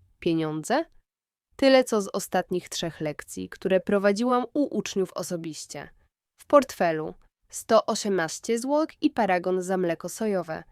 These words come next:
Klaudia wpadła na pomysł: "A może zorganizuj zbiórkę? Napisz całą swoją historię.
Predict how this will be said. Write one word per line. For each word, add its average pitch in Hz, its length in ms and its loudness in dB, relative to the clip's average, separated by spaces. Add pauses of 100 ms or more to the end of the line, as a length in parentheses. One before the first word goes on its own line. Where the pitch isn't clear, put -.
(400)
Klaudia 247 460 4
wpadła 190 380 0
na 170 120 0
pomysł: 156 600 -10 (340)
"A 294 100 8
może 226 280 6
zorganizuj 180 640 0
zbiórkę? 160 580 -8 (420)
Napisz 254 400 4
całą 208 300 2
swoją 190 320 -2
historię. 160 640 -10